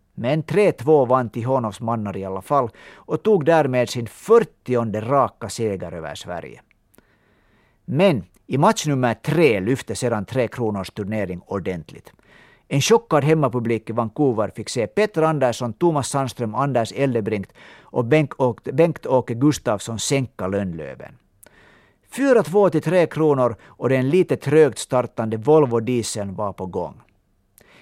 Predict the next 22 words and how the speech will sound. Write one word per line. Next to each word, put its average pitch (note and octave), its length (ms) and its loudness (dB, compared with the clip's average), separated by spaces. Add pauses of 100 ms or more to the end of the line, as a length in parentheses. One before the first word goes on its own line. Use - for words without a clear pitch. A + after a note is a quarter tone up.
(120)
I - 80 -8
sina D3+ 240 0
resterande C#3 580 2
seriespelsmatcher A2+ 920 -2
slog E3 300 -2
Sverige C3+ 340 -2
Västtyskland B2+ 600 -2
och G#2 80 -8
Tjeckoslovakien B2 760 -4
med G#2 120 -6
samma B2+ 300 -2
fyra C#3 320 -2
två-siffror, B2 680 -6 (380)
slutade A3+ 440 4
trea E3+ 380 4
i B2+ 40 0
serietabellen A#2 800 0 (140)
och - 240 -8
knep C3+ 300 -2
därmed A2 540 -2
en G2 120 -8
semifinalplats. G#2 1080 -8